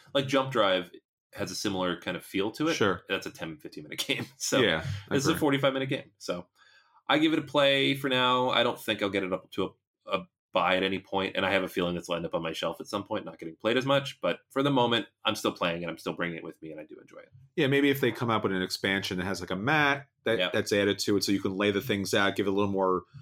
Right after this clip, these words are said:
Speaker 2: thematic look to it, and maybe add one or two more mechanics or something, then maybe it moves it up.
Speaker 1: Yeah, I could see that.
Speaker 2: All right. So what else did we get a chance to play at the convention?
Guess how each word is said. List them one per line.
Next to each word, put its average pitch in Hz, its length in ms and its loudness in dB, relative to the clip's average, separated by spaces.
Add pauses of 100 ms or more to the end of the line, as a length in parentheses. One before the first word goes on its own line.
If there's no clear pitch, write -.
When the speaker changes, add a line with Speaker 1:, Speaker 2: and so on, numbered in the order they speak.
(260)
Speaker 2:
thematic 107 460 2
look 113 320 2
to 165 220 4
it, 185 180 2
and 113 120 -2
maybe 104 280 2
add 101 140 4
one 101 140 2
or 101 160 2
two - 200 -2
more 95 140 0
mechanics 92 560 0
or 85 80 2
something, 85 560 -2 (440)
then 101 140 0
maybe 90 220 2
it 87 80 0
moves 87 180 -4
it 90 80 0
up. 87 220 -4 (340)
Speaker 1:
Yeah, 101 160 2 (160)
I - 40 -10
could - 120 -10
see 95 80 -6
that. - 200 -10 (180)
Speaker 2:
All 262 80 2
right. 226 120 2 (180)
So - 140 0
what 156 100 6
else 170 160 0
did 131 100 4
we 117 100 4
get 113 140 4
a 101 40 2
chance 98 280 -2
to 90 60 -4
play 90 420 0
at 90 100 -6
the 92 60 -8
convention? 82 640 -12